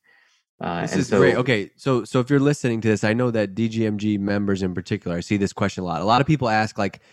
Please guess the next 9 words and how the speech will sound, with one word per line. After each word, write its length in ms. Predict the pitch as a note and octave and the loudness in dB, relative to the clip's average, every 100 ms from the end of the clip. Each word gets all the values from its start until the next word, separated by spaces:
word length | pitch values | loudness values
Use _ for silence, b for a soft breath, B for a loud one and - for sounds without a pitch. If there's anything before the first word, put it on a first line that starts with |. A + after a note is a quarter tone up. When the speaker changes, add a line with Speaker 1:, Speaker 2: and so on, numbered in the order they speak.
| b b b _ | b b b _
Speaker 2:
how 240 | - B2+ | -2 2
to 100 | C#3 | 4
do 160 | B2 B2+ | 4 2
product 400 | A2+ B2 A2+ G#2+ | 2 -2 -2 -2
marketing 520 | G#2 A2 B2 A2+ G#2+ | -4 -4 -4 -4 -4
when 140 | G#2 G#2 | -6 -6
you 100 | F#2 | -6
have, 560 | G2+ G2+ G2 G2 F#2 | -2 0 0 -4 -8
like, 200 | G#2+ G2+ | -10 -10